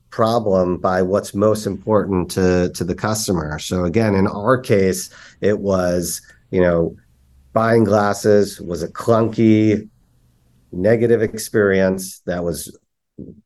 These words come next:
incredibly overpriced. So how do we solve that? Let's make it an easier, seamless experience and sell glasses at a fraction of the price. And in particular, right, trying on glasses is so important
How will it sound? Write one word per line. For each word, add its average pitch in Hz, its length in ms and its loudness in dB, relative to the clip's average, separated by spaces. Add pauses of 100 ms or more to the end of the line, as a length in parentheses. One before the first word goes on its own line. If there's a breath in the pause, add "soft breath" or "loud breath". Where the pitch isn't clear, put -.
(120)
incredibly 107 680 2
overpriced. 95 880 0
So 92 160 2
how 107 120 2
do 113 60 4
we 104 140 2
solve 110 360 0
that? 135 380 0 (440 loud breath)
Let's 95 180 -2
make 104 220 4
it 90 100 4
an 90 200 2
easier, 117 580 2
seamless 120 600 0
experience 107 920 2
and 95 260 -6
sell 101 540 2
glasses 95 460 -2
at 90 120 0
a 85 60 -6
fraction 98 500 -4
of - 80 0
the 85 80 -4
price. - 520 -6 (440 soft breath)
And 104 100 2
in 104 120 4
particular, 107 920 4 (140)
right, 98 260 2
trying 110 400 0
on 107 180 0
glasses 98 520 -4
is 90 180 -6
so 117 220 4
important 95 720 0